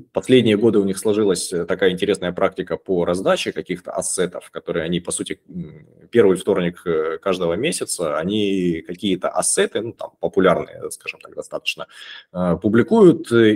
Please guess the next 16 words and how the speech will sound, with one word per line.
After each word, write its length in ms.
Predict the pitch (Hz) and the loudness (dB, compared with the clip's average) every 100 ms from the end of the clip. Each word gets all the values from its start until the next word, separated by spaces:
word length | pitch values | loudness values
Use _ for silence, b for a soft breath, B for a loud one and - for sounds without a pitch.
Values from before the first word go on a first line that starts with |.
| 120 | 4
именно, 920 | 143 135 120 110 107 104 98 95 90 87 | 2 2 0 0 0 0 -2 -2 -4 -4
то 60 | 90 | -8
есть, 220 | - - | -10 -6
э, 160 | 95 92 | -4 0
некоторые 400 | 127 123 113 107 | 2 2 0 0
ассеты 280 | - 117 - | 0 -2 -2
переходят 500 | 107 98 113 104 92 | -4 0 2 0 0
в 520 | 101 90 101 113 101 | -4 -4 0 2 2
раздел, 400 | 95 95 98 107 | 0 -2 -2 -2
в 60 | - | -2
категорию 380 | - 101 104 90 | -6 0 2 2
бесплатных, 560 | 104 - 104 - 87 | -6 -2 -2 -2 -10
в 60 | _ | _
принципе, 460 | - 220 214 - 78 | -6 -4 -4 -6 -6
на 120 | - | -6
постоянке, 640 | - - 104 87 76 - | -6 -2 -2 0 -4 -10